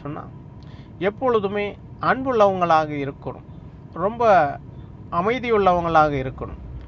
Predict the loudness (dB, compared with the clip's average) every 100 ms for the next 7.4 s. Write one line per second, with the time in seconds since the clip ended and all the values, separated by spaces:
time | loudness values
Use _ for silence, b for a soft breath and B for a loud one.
0 | B B B -2 0 2 6 4 4 0
1 | 2 2 0 0 2 2 2 0 -4 -6
2 | -10 -10 -10 -8 -2 0 2 4 6 6
3 | 4 2 2 0 -6 -8 -10 -10 -10 -4
4 | 0 4 6 6 4 -4 -6 0 4 4
5 | 4 -4 -6 -6 -8 -10 -14 -2 0 0
6 | -2 -6 -10 -4 -2 -2 -4 2 4 4
7 | 2 -2 -4 -6